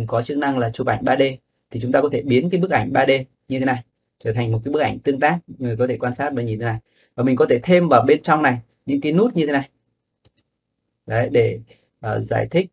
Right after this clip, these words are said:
đưa ra các cái nội dung, nội quy, vân vân, tất cả mọi thứ. À, vậy thì chúng ta hãy cùng nhau tìm hiểu kỹ hơn ở phần hướng dẫn này sau đây của thầy Phương.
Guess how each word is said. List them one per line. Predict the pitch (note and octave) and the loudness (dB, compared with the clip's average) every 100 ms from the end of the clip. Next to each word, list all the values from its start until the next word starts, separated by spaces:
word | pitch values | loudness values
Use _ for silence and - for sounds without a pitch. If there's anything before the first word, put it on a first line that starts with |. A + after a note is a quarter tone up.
| _ - | _ 0
đưa | C#3+ C#3+ | 4 6
ra | C#3+ C3+ | 4 2
các | D3+ D#3+ | -2 -4
cái | |
nội | D3 A#2+ | -4 -2
dung, | C3 - - _ _ - | 0 0 -4 _ _ -6
nội | B2 - | -6 -2
quy, | C#3+ C3+ C3 | 0 0 0
vân | B2+ | 0
vân, | B2+ B2 - - | 0 0 -6 -8
tất | D#3+ | -4
cả | A2+ | -4
mọi | G#2+ A2 | -4 -6
thứ. | A2+ B2 - _ _ _ | -6 -6 -8 _ _ _
À, | A2+ | -4
vậy | A2 B2+ | -2 0
thì | B2+ A#2 A2+ | 0 0 -4
chúng | B2+ | -4
ta | C#3+ | -4
hãy | C#3 | -4
cùng | A2+ A2 - - | -4 -6 -8 -4
nhau | B2 B2 | -2 -2
tìm | A#2 | -2
hiểu | A2 G2+ - | -2 -4 -6
kỹ | D3 | -2
hơn | D#3+ C#3+ C#3 _ | 2 2 0 _
ở | A#2 A2 | -10 -6
phần | A2+ | -4
hướng | A2 A2+ | -4 -2
dẫn | B2+ D#3 | -2 -2
này | C3 - | -8 -8
sau | B2+ | -2
đây | B2+ A#2+ | 0 -2
của | G#2+ | -4
thầy | A2 | -6
Phương. | - C3 | 0 0